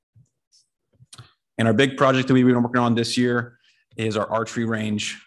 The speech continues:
Uh, beforehand, we had an archery range that really didn't have a shooting line, um, had five targets, and it just really needed some,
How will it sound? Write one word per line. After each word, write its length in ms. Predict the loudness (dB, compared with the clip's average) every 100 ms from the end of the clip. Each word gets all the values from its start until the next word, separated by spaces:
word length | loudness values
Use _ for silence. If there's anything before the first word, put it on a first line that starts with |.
| -14 -6
Uh, 180 | -4
beforehand, 580 | -4 -4 -4 -2 -2 -2
we 140 | -4 -4
had 360 | -4 -4 -8 -16 _ _ _
an 60 | -6
archery 280 | -6 -4 -4
range 220 | -2 -4
that 100 | -4
really 180 | -4 -4
didn't 200 | -4 -6
have 180 | -6 -6
a 60 |
shooting 400 | -6 -6 -4 -4
line, 460 | -4 -4 -6 -8 -12 _ -12
um, 580 | -6 -4 -6 -8 -10 -14 _ _ _ _ _ _
had 200 | -10 -10
five 380 | -4 -2 0 -2
targets, 720 | -4 -4 -2 -6 -8 -12 -16 _ _ _ _
and 600 | -6 -4 -2 -2 -4 -6 -6
it 60 |
just 300 | -2 -2 0
really 280 | 0 2 0
needed 340 | 0 -2 -2
some, 400 | -4 -4 -4 -8